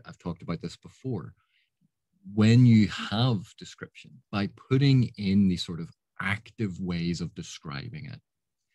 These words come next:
it makes the description more lively. Um,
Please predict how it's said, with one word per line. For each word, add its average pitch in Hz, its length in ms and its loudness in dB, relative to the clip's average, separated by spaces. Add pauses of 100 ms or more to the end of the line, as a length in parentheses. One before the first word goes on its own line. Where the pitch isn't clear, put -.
(260)
it 120 160 -6
makes 107 420 2
the 113 80 -6
description - 680 -8
more 85 260 -4
lively. 76 720 -12 (720)
Um, 78 340 -12